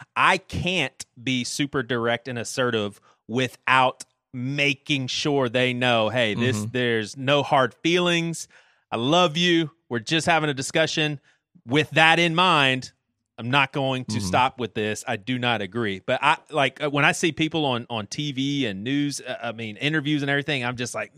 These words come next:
Speaker 1: "Man, that's hardcore."
Speaker 2: But that's so
Speaker 1: I mean, they
Speaker 2: artificial,
Speaker 1: just
Speaker 2: though.
Speaker 1: kick
Speaker 2: You know, that's
Speaker 1: Yeah.
Speaker 2: like, they have to cram it in. Like,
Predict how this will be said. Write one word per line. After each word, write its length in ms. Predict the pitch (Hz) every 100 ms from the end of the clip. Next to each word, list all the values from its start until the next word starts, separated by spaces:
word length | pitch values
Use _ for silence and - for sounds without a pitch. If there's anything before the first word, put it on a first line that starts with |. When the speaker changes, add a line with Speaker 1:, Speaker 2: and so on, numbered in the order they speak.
| -
Speaker 1:
"Man, 280 | 202 190 165
that's 200 | 127 -
hardcore." 260 | 131 113
Speaker 2:
But 120 | 139 220
that's 220 | 240 -
so 180 | - 170
Speaker 1:
I 100 | 170
mean, 100 | 139
they 60 | 185
Speaker 2:
artificial, 360 | 160 139 123
Speaker 1:
just 40 | 104
Speaker 2:
though. 160 | 98
Speaker 1:
kick 220 | 95 117 - _ _ _
Speaker 2:
You 120 | 151
know, 160 | 156 147
that's 300 | 165 180 170
Speaker 1:
Yeah. 100 | 254
Speaker 2:
like, 120 | 147
they 80 | 143
have 220 | 143 180 -
to 100 | 151
cram 300 | 151 151 143
it 60 |
in. 120 | 139 131
Like, 320 | 147 -